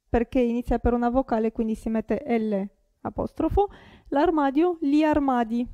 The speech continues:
Dunque, il ragazzo, i ragazzi, lo sdentato, gli sdentati, l'armadio, gli armadi. Provate da soli a mettere l'articolo davanti a queste parole. Stipendio.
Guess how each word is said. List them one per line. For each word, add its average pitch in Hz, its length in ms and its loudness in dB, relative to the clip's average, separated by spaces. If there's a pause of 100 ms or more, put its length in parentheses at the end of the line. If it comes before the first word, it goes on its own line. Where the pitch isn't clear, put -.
(1080)
Dunque, 220 600 0
il 311 200 6
ragazzo, 302 440 2
i 311 100 4
ragazzi, 330 520 2
lo 285 160 4
sdentato, 254 580 0
gli 240 160 0
sdentati, 269 600 0
l'armadio, 269 800 2
gli 247 280 0 (140)
armadi. 208 580 -2 (1300)
Provate 440 800 6
da 349 160 4
soli 302 480 4
a 285 260 0
mettere 277 380 2
l'articolo 254 640 2
davanti 233 400 0
a 208 60 -4
queste 208 640 0
parole. - 720 -2
Stipendio. 208 840 2